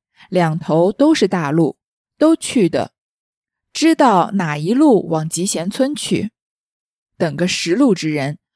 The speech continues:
问明了他，方才可行。”伯牙就石上烧气，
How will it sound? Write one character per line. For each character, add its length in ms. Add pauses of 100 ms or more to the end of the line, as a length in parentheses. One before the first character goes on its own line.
(160)
问 180
明 240
了 120
他， 340 (280)
方 220
才 160
可 260
行。” 440 (1400)
伯 220
牙 340
就 200
石 260
上 240
烧 240
气， 460